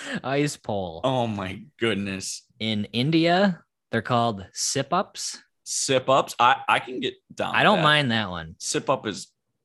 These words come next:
Speaker 2: pretty solid.
Speaker 1: And this is my absolute favorite one.
Speaker 2: Okay.
Speaker 1: From Australia, Zooper Doopers.
Speaker 2: Okay, yep. <laughs>
Speaker 1: <laughs>
Speaker 2: That's, is got some legs. I'm definitely gonna call 'em Zooper Doopers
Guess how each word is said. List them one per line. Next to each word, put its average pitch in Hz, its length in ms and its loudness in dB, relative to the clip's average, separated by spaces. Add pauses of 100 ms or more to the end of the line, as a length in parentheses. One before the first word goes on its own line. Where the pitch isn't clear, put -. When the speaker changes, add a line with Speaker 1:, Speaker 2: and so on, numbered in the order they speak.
(240)
Speaker 2:
pretty 92 180 -8
solid. 92 400 -8
Speaker 1:
And 131 160 -2
this 139 220 0
is 170 260 4
my 120 200 2
absolute 110 600 -4
favorite 95 380 -2
one. 82 340 -8 (140)
Speaker 2:
Okay. 95 420 -6
Speaker 1:
From 139 440 2
Australia, 139 1000 2 (840)
Zooper 151 540 2
Doopers. 117 640 -2 (240)
Speaker 2:
Okay, 131 520 6
yep. 110 420 2 (200)
<laughs> 240 380 4 (800)
Speaker 1:
<laughs> 165 420 -10
Speaker 2:
That's, 147 380 2 (180)
is 104 160 -10
got 98 420 2 (460)
some 87 280 -6
legs. 87 540 -2
I'm 117 320 4
definitely 117 280 2
gonna 87 160 -8
call 90 220 -8
'em 82 80 -10
Zooper 82 300 -10
Doopers 78 400 -12